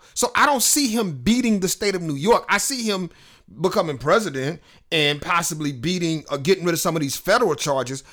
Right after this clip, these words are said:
But he ain't getting around these state charges because that's why we have a separation of federal and state courts.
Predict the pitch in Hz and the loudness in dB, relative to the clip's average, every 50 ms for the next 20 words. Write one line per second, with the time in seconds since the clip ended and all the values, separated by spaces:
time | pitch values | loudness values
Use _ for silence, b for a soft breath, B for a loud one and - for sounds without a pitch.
0 | B B - 233 247 330 370 349 330 285 254 349 349 320 262 254 233 226 220 208 | B B 0 2 4 4 2 2 2 2 2 0 0 0 -2 -2 -2 0 -2 -2
1 | - - 277 320 285 - - 208 208 214 214 208 202 214 - 226 202 160 131 185 | -2 0 -2 -2 -2 -2 0 0 0 0 -2 -4 -10 -4 -4 -4 -4 -2 0 0
2 | 214 226 - 180 196 208 214 220 214 196 202 220 226 208 - - 214 208 202 - | 0 0 0 -2 0 -2 0 -2 -4 -6 -4 -4 -4 -4 -4 -4 -4 -4 -4 -4
3 | 202 196 196 190 - 202 202 196 - B 175 160 135 B - 143 160 - - - | -6 -4 -4 -4 -4 -4 -6 -6 -6 B -18 -20 -18 B -4 -2 -2 -2 -4 -4
4 | 123 135 156 185 175 180 190 202 202 180 - _ - - 180 175 165 - - - | 0 0 0 0 0 -2 0 0 -2 -2 -4 _ -10 -8 -6 -4 -4 -4 -2 0
5 | 160 151 160 175 - _ _ _ _ _ _ _ _ _ _ _ - - 190 156 | 2 2 2 0 -2 _ _ _ _ _ _ _ _ _ _ _ -8 -6 -4 -4
6 | 107 - - - - - | -4 -2 -4 -4 -4 -4